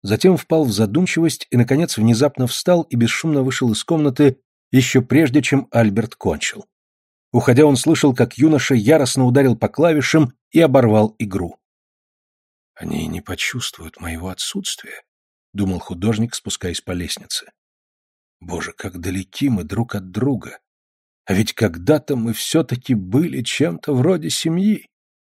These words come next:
В коридоре к нему бросился Пьер, сияющий и возбужденный. «Папочка!» задыхаясь, воскликнул он. «Как хорошо, что ты здесь! Подумай только, у меня есть мышь! Маленькая живая мышь!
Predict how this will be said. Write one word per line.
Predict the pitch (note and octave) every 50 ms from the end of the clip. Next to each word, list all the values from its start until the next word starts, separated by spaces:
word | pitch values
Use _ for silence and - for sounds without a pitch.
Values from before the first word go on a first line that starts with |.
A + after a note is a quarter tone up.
| _ _ _ _ _ _ _
В | _ - -
коридоре | - A#2+ A2+ A2 C3 F#3+ G3+ F#3+
к | - -
нему | D3+ D3+ D#3 C#3+
бросился | A2+ A#2+ C#3+ D#3 - - D3+ C3 - -
Пьер, | C3 - - G2 G2 G2+ G2+ F2 D2
сияющий | - - F#2+ F2+ G#2+ C#3+ D3+ D3+ A#2+ - - - B2+
и | B2 - B2+
возбужденный. | A#2 A2+ G#2 G#2+ A2+ G#2 G2 G2 G2+ F2+ D#2+ - - - - _ _ _ _ _ _ _ _ _ _ _ _ -
«Папочка!» | - A3 A3 A3 G#3+ G#3+ - F#3 - - - - C#3 A2+ F2+
задыхаясь, | F#2+ A2+ A#2+ A#2 - - C#3+ C3 - -
воскликнул | A#2+ A2+ - - C3 B2+ - A#2+ A#2+ A#2+
он. | - C3 A2+ G2 - _ _ _ _ _ _ -
«Как | - G#3 G3 -
хорошо, | - A3 A#3 A3+ - - C4+ A#3+
что | - - G#3+
ты | - A3 G#3+
здесь! | G3+ G3+ A3 A#3+ A3 D#3 - - - _ _ _ _ _ _ _ _
Подумай | - C3 A#2+ C#3+ G3+ G#3+ F#3+ F#3 F3
только, | - - - A3 G#3 E3+ - -
у | C#3+
меня | D3+ E3 F#3 G#3 G#3+
есть | G#3 G3 G3 F#3 - -
мышь! | G#3+ G#3+ A#3+ B3 A#3 G#3+ E3+ - - - _ _ _ _ _ -
Маленькая | C#3+ D#3+ G#3 B3 B3+ A#3 A3 G3+ - E3 D3+
живая | C3 C3 E3 G#3 A#3+ B3 A3+ G3+
мышь! | F#3+ G#3 B3 A#3+ A3 F3+ - - -